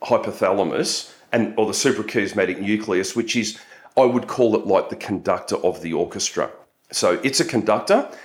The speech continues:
and it's got its piece of music and it's conducting the music as the music's going. But we've got clocks in every single cell in our body. Every single cell has its own, uh, circadian clock. If you imagine all of those cells are all playing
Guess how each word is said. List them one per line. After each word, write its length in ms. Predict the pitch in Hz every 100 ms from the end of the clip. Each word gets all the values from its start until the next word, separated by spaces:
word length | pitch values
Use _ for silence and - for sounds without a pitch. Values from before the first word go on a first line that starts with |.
| - -
and 140 | 120
it's 160 | 113 -
got 160 | 127
its 140 | 101 -
piece 260 | 120 110
of 80 | 101
music 360 | 95 104 107 110
and 100 | 101
it's 120 | -
conducting 600 | - 101 104 92 107 98
the 80 | 92
music 400 | 90 87 95 98
as 120 | 95
the 80 | 92
music's 440 | 90 90 90 -
going. 420 | - 123 92 87 - - - -
But 200 | - -
we've 220 | 120 120
got 300 | - 98 -
clocks 680 | - - 131 82 - - -
in 220 | 120 110 -
every 320 | 131 120 127
single 400 | 117 117 101 92
cell 460 | - - 98 76 -
in 160 | 101
our 120 | 87 80
body. 340 | 85 80 78 -
Every 280 | 120 139 143
single 320 | 123 127 107
cell 280 | 95 107 87
has 200 | 78 95
its 160 | 92 -
own, 380 | 67 87 82 82 _
uh, 160 | 95 85
circadian 640 | - - 90 87 85 78
clock. 420 | - 92 58 - - _ _ _ _ _ _ _ _ _ _ -
If 140 | -
you 160 | 214 247
imagine 560 | 135 135 - 85 -
all 220 | - 123 113
of 120 | -
those 240 | 95 92
cells 380 | - 117 92 87
are 160 | 98 101
all 140 | 98
playing 560 | - 101 98 87 92